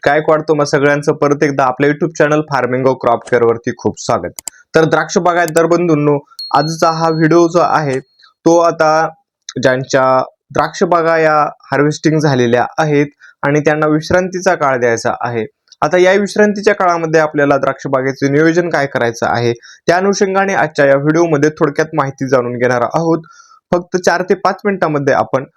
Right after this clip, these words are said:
थोडक्यात माहिती जाणून घेऊया. आणि सगळ्यांना एक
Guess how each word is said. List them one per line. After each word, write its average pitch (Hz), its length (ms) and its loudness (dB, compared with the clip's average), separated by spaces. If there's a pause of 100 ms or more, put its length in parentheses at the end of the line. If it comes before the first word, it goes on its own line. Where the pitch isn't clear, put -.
(180)
थोडक्यात 170 360 -2
माहिती 135 300 -4
जाणून 127 280 -2
घेऊया. 156 380 4 (360)
आणि 165 260 0
सगळ्यांना 185 640 0
एक 180 100 -2